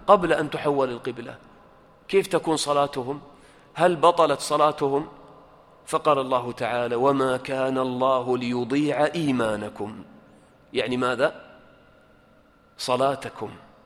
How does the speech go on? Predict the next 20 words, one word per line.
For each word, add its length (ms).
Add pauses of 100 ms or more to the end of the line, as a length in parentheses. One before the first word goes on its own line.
(640)
"وما 220
كان 280
الله 320
ليضيع 440
إيمانكم"، 840 (440)
يعني 240
صلاتكم. 640 (2250)
ولهذا 280
يقول 260
الإمام 240
مالك 300
رحمه 340
الله: 460
"إني 380
لأذكر 600
بهذا 440
ال-، 200 (140)
بهذا 760 (880)
قول 320
المرجئة، 640